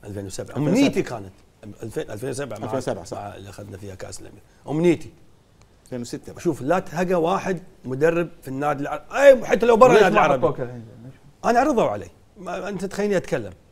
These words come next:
Speaker 1: انا انعرض اسمي قبل مين-، آه، فوزي، شالوا فوزي ابراهيم.
Speaker 2: خالد شتوي.
Speaker 1: جمال كاظمي شال التليفون علي. احمد، عندك استعداد؟ قلت له: "والله شوف بطال،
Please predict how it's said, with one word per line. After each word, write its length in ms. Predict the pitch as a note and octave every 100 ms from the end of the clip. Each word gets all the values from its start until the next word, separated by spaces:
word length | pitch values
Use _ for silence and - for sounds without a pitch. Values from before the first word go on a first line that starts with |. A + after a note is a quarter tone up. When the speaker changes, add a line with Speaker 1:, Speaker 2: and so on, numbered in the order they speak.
| _ _ _ _ _ _ _ _ _ _ _ -
Speaker 1:
انا 380 | G3+ F3+ C3
انعرض 440 | C3 C3 F#3 F3 D#3+
اسمي 440 | E3 E3 E3+ E3+ - - A#2+ B2+ C3
قبل 360 | F3 E3+ B2+ G#2 - -
مين-، 280 | A#2 C3 C3 C3
آه، 800 | A#2 A#2+ A2 A2 - - G#2+ A2+
فوزي، 320 | A2+ D#3 G#2 F2+ - - - _
شالوا 300 | - A2 B2+
فوزي 260 | B2+ D#3+ D#3
ابراهيم. 500 | D#3 E3 A3 C#4+ B3
Speaker 2:
خالد 220 | - A#2+ -
شتوي. 240 | - F2+ E2+ _ _ _ _ _ _ C3+
Speaker 1:
جمال 240 | C3+ C3
كاظمي 300 | D3+ C#3+ A#2
شال 140 | G#2
التليفون 380 | G2+ - E2+ - -
علي. 100 | _ _ _ _ _ _ _ _ _ _ _ _ _ _ A#2 A2+
احمد، 240 | B2+ A#2 - - - _ _ _ -
عندك 220 | A2+ B2
استعداد؟ 420 | - A#2+ C3 F#3 - - - _ _ _ _
قلت 140 | G#3+ G#3+
له: 60 |
"والله 140 | G#3 E3+
شوف 180 | D#3 A2
بطال، 260 | G2+ E2+